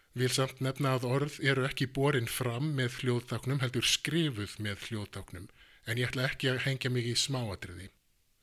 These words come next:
Við höldum tungumálinu meðal annars á lífi með nýsköpun, til dæmis með því að búa til ný orð yfir gamla og nýja hluti og hugtök, sama hver aðferðin við nýyrðasköpunina er. Þess vegna er rafskútan í orðabókinni.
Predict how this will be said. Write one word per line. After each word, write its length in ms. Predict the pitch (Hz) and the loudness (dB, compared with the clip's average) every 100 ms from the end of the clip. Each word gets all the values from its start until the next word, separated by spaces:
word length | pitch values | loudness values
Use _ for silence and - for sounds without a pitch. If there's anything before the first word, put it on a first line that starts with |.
| 135 | 0
Við 160 | 135 | 4
höldum 400 | 151 180 - 170 | 4 4 4 0
tungumálinu 640 | - 175 180 160 143 143 143 | 2 2 4 4 4 4 4
meðal 320 | 156 151 147 | 4 4 2
annars 280 | 156 143 151 | 2 2 2
á 40 | |
lífi 360 | 147 160 143 117 | 2 0 0 0
með 160 | 131 127 139 | 0 0 0
nýsköpun, 720 | 143 - - 101 - 110 165 - - - - | 0 0 -2 -4 -4 -6 -8 -14 -20 -12 0
til 220 | 139 143 | 2 2
dæmis 540 | 147 139 139 131 135 131 | 0 0 2 2 2 2
með 140 | 131 | 2
því 40 | 127 | 2
að 80 | 127 | 2
búa 180 | 143 131 | 0 2
til 140 | 131 127 135 | 0 2 2
ný 100 | 143 131 | 0 0
orð 220 | 110 117 120 | -2 0 2
yfir 180 | 123 - | 2 0
gamla 340 | 123 123 120 117 | -2 0 0 0
og 80 | 120 | 0
nýja 300 | 131 123 117 | 0 0 0
hluti 380 | 120 110 - 117 | -2 -4 -2 -2
og 140 | 113 | 0
hugtök, 460 | 123 113 - 139 - | -2 -2 -4 -4 0
sama 320 | - 139 135 123 | 2 2 0 -2
hver 240 | - 127 123 127 | 0 2 2 -2
aðferðin 600 | 131 131 113 104 110 120 | -4 -4 -6 -4 -2 0
við 200 | 120 - | 0 0
nýyrðasköpunina 880 | 135 139 113 107 - 110 104 107 135 165 | 0 0 0 0 -2 -2 -4 -2 0 0
er. 240 | 117 - - - - _ - - - - | 0 -2 -12 -16 -20 _ -20 -20 -20 -2
Þess 300 | 151 156 143 | 4 4 4
vegna 300 | 139 139 127 | 2 2 4
er 160 | 127 123 | 4 4
rafskútan 640 | 120 - - 104 107 117 | 2 0 0 -4 -2 0
í 80 | 139 | 2
orðabókinni. 680 | 165 117 98 87 104 92 | 2 0 -4 -8 -10 -12